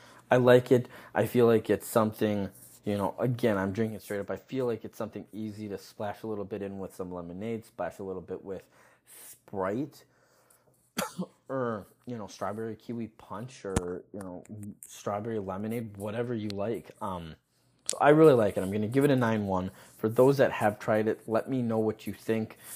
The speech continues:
Um, and for those that have maybe tried some of the other stuff,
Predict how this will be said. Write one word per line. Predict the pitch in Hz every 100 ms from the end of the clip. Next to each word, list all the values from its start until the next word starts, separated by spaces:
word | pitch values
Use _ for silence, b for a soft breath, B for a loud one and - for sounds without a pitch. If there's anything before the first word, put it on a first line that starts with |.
| B -
Um, | 98 98 95 90 90 _ _ _ _ _ _ _ _ - -
and | 120
for | 127
those | 117 131
that | 139 113
have | 98 95
maybe | 98 110 123
tried | 107 104 104
some | 110 104
of | 95
the | 95
other | 113
stuff, | -